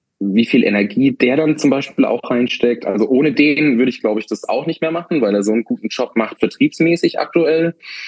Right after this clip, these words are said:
Und, ähm, äh, viele Plattenläden halt über ihn beziehen. Also was der, glaub ich, gerade auch so insgesamt für diese D-I-Y-Community, äh, in Europa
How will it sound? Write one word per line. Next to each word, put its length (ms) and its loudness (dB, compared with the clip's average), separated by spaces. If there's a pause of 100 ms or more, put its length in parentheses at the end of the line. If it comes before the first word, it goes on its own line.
(580)
Und, 480 4
ähm, 520 0 (920)
äh, 140 2
viele 240 2
Plattenläden 600 2
halt 180 0
über 140 4
ihn 180 2
beziehen. 520 2
Also 380 0
was 220 -6
der, 200 2
glaub 240 0
ich, 180 -8
gerade 360 -4
auch 140 -4
so 140 -6
insgesamt 1040 -2
für 160 0
diese 400 2
D-I-Y-Community, 1300 2
äh, 240 0
in 100 -2
Europa 720 0